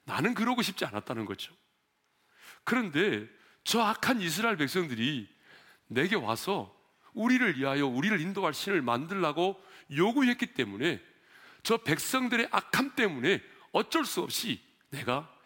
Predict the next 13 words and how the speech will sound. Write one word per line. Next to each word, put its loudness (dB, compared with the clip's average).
이 0
금송아지를 -2
만들었다라고 -4
말하고 -6
있습니다. -6
자기가 -6
책임을 -6
지지 -6
않고 -8
백성들에게 -2
전가시키려고 -6
하고 -8
있죠. -14